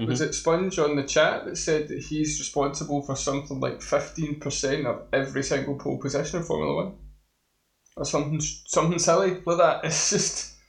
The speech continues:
Speaker 1: when you put it into that kind of perspective.
Speaker 2: Yeah, and is it only five constructors have actually reached the same level of pole positions as this one person in sport? That's, uh,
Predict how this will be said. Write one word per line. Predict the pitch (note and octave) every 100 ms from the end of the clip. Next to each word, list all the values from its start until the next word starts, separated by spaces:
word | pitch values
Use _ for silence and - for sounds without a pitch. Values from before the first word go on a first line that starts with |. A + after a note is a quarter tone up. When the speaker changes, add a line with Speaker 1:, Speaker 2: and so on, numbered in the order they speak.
| _ _ _ _ _ -
Speaker 1:
when | D#3
you |
put | D#3+ G#3+
it | F3
into | E3+
that | D#3 D3+ D#3
kind | E3 D3+
of | D3+ B2+ - - - _
perspective. | C#3 - D#3+ - E3 B2+ - - - _ _ _ _ _ _ _ _ _ _
Speaker 2:
Yeah, | C#3+ C#3+ B2+
and | C#3 E3 - -
is | E3 D#3+
it | F3+ - -
only | D3+ D#3+ E3 D#3+
five | - F#3 F3 D#3+
constructors | - D3+ - G3+ - - F#2 F2+ - - - - -
have | A#2
actually | B2 - A2 A2
reached | A#2+ A#2 -
the | A#2
same | - B2+ B2+ A#2
level | A#2 A#2 G#2+ G2 -
of | G#2 G2 - -
pole | - B2+
positions | - A2+ A#2 F#2 F2 - _ _ _ _
as | A2+ G#2+ - _ -
this | - A#2+ -
one | B2 B2+ A2+
person | A2 A#2 A2 - F#2
in | - F#2+ F#2+
sport? | F#2 - A2+ E2+ -
That's, | A2 - -
uh, | G#2+ G#2